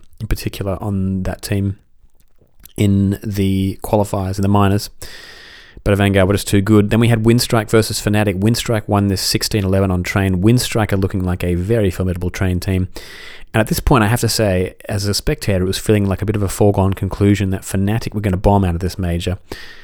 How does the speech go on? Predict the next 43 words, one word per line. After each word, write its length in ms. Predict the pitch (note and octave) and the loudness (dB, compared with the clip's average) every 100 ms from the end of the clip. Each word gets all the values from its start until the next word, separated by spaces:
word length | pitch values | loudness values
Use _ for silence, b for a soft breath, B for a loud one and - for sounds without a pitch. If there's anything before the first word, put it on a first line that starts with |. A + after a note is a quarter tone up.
| B B B B | B B B B
If 260 | - G2+ - | -4 -2 0
you'd 220 | G2 F#2+ | 0 2
seen 160 | - G#2 | 0 0
my 120 | F2+ | 0
pick'ems 380 | - G#2+ G2+ F#2+ | 0 0 0 0
on 80 | F#2+ | 0
the 80 | |
Discord 560 | F2+ F#2+ - G2 F#2+ F#2 | 0 -2 -2 0 2 2
or 60 | E2+ | 0
on 100 | F#2 | -4
the 80 | |
Twitter, 360 | F2+ - G2+ F#2+ - | -2 -2 0 -2 -4
you 220 | G2+ G2+ | -2 0
will 100 | G2 | 0
know 220 | F#2+ F#2 | 0 2
that 100 | F2+ | 2
I 60 | E2+ | 0
did 180 | G2 | 0
not 160 | F#2+ F2 | -2 -2
put 160 | - - | -2 -2
them 120 | F#2 | -4
as 140 | E2+ | -4
three 220 | - F#2+ | -4 -2
nil. 300 | F#2 F#2 F#2 - | 0 0 -2 -4
I 80 | G#2+ | -2
did 220 | - F#3 | 0 2
put 100 | A#3+ | 2
them 100 | D3+ | 0
to 80 | B2 | 2
go 180 | A#2 | 4
through, 300 | A2+ - A2+ | 4 4 2
but 260 | G2+ G2+ - | 2 0 -2
I 60 | - | -8
think, 400 | - D3 D#3 - | -6 -4 -4 -6
like 240 | B2 A2 | -4 -2
a 40 | A2+ | 0
lot 120 | A2 | 2
of 80 | G#2 | 0
other 140 | G2+ | -2
people, 260 | G#2+ G2+ G#2 | -2 -2 -2
I 80 | F#2+ | -4
fell 480 | - G2+ F#2+ F#2 | 0 2 2 0
victim 540 | G2 G2+ - G2+ F#2+ | -2 -6 -4 -4 -4